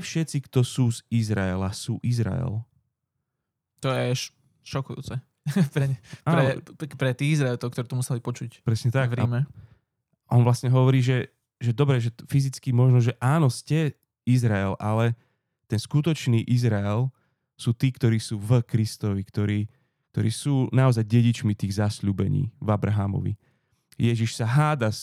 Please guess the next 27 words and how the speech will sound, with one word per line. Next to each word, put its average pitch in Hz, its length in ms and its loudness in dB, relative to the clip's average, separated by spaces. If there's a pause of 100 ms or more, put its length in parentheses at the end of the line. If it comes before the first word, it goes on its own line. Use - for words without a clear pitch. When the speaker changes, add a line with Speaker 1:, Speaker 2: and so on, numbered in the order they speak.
Speaker 1:
tými 104 240 0
Židmi 104 320 -2
tam, 101 240 -2
že, 104 160 0 (400)
že 110 80 2
vy 113 160 4
nie 127 160 4
ste 131 160 -4
deťmi 107 320 -2
Abrahama, 101 640 0 (960)
lebo, 117 320 2
lebo 110 240 2
ste 113 160 -4
ma 107 160 0
nespoznali. 101 640 -4 (920)
A, 110 400 0
a - 320 -12
potom 147 320 2
vlastne 143 240 -2
ide 143 240 -2
ďalej 151 320 0
v 117 80 -6
tom, 113 240 0
v - 80 -18
tom, 113 260 0 (300)
v - 80 -20
tej, 113 160 -4